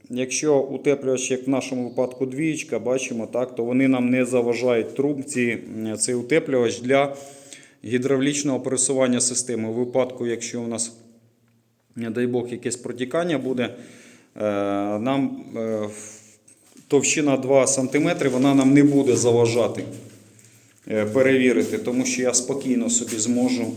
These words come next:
ось в цих місцях зробити невеличкі надрізи. Я ось відтягну ізоляцію.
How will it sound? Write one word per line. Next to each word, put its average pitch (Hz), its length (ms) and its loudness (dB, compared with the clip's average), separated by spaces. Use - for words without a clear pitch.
ось - 120 -6
в - 40 -10
цих - 240 -4
місцях 113 400 -2
зробити 113 420 -6
невеличкі 113 500 -4
надрізи. 175 500 2
Я 127 140 4
ось - 240 -2
відтягну 127 800 2
ізоляцію. 175 720 4